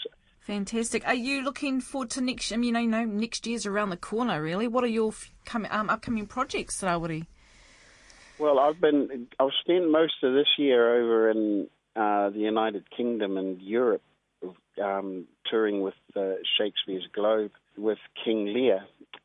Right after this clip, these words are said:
Speaker 2: And, um, and I probably am gonna do some work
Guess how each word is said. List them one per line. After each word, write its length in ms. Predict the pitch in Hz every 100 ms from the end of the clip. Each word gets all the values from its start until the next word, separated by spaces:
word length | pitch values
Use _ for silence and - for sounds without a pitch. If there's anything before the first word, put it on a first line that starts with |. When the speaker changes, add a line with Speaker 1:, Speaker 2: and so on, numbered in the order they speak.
| _
Speaker 2:
And, 460 | 104 104 104 104 104
um, 340 | 107 104 101 95 _ - -
and 520 | 110 104 101 101 98 - _ 95 98 _ _ -
I 140 | 104 -
probably 440 | - 135 131 113
am 100 | 107
gonna 240 | 98 104 101
do 460 | - 107 101 95 - _ _ _ _ _ _ _ _ - -
some 160 | 101
work 260 | 101 104 101